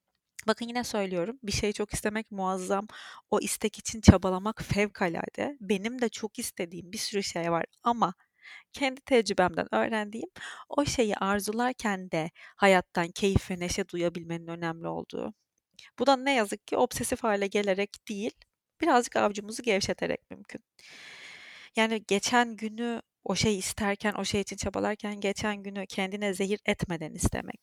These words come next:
hayal etmek ve çabalamak. Zehir etmeden hayal etmek, zehir etmeden çabalamak. Ben artık oradayım ya. Gerçekten. Düşünüyorum da tam olarak aradığım his bu.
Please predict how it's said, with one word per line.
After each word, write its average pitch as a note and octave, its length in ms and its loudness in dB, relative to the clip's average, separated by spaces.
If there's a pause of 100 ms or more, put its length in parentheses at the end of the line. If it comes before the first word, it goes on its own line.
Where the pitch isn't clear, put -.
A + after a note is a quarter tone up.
(160)
hayal F3+ 440 6
etmek - 480 -8
ve G#3 60 4
çabalamak. F3 640 -2
Zehir F#3+ 280 2
etmeden E3 460 2
hayal E3+ 300 -6
etmek, C4+ 420 -6
zehir - 320 -4
etmeden F3+ 460 0
çabalamak. - 640 -8 (260)
Ben D#4+ 120 6
artık B3 280 2
oradayım F#3+ 400 2
ya. F3 280 -2 (760)
Gerçekten. G#3+ 640 2 (720)
Düşünüyorum C4 440 -2
da A#3 80 2
tam C4 200 -2
olarak A#3+ 380 0
aradığım A3 420 0
his - 300 -2 (100)
bu. F#3+ 180 -2